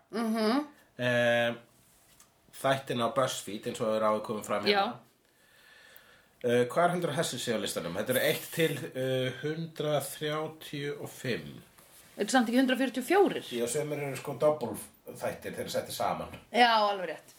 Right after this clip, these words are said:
Speaker 1: Double feature, picture show.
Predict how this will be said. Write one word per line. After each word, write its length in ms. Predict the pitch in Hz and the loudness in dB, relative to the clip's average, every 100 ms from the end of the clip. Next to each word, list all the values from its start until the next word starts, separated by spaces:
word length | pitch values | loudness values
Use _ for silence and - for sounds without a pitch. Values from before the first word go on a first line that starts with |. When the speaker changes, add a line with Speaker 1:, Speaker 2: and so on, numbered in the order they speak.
| - - - - - | -20 -20 -20 -12 4
Speaker 1:
Double 300 | 247 254 254 | 4 4 -2
feature, 800 | - 277 294 285 285 294 294 285 | -2 -4 -2 -2 -2 0 -2 -4
picture 560 | - 262 320 320 349 | -4 0 0 0 0
show. 800 | 339 - 302 262 254 254 254 254 | 0 0 2 4 4 2 0 -2